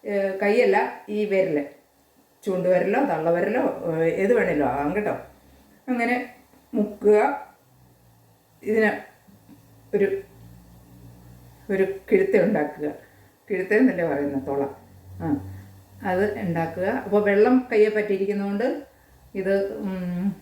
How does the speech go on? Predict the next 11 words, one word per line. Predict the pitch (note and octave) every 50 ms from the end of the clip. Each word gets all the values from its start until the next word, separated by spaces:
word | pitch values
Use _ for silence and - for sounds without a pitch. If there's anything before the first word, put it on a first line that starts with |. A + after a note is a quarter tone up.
| - _ -
വിട്ടു | G3 G#3+ G#3+ G3+ -
പോരും | F#3+ F3+ E3 E3+ E3 D3+ D3+ D#3+
കേട്ടോ. | F3 F3 - C3+ C#3 - - - _ _ _ _ _ _ _ _ _ _ _ _ _ _ _ _ _ _ _ _ _ _ -
ആ, | E3+ D#3+ D#3 D3+ D3+ D3 D3+ E3 D#3+ E3 - _ _ _ _ _ _ _ _ _ _ _ _ _ _ _ _ _ _ _ _ _ _ _ _ _ _ - - - G#3
എന്നിട്ട് | G#3 G#3+ - - E4 G4+ A#4 - - - - - - - _ - - - - - _ -
സൂക്ഷിച്ച് | - C4+ C4+ C#4+ D4 C#4+ - - F#4 - -
എണ്ണയിലേക്ക് | D#4+ G4 - - G#3 G#3 G3+ G3+ G3 F#3 F#3 F3+ - E3
ഇടുക. | D3 C#3+ C#3+ C#3 C#3 - - - - _ _ _ _ _ _ _ _ _ _ _ _ A#3
എണ്ണ | G#3+ F#3 F#3 G#3 G#3+
തിളച്ചതിന് | G#3 G#3+ G#3+ G3+ G3+ G#3 G#3 - A3 G#3+ A3 G#3+ G3+
ശേഷം, | - F#3+ D#3+ D#3+ D#3+ - G#3 B3 C4 C4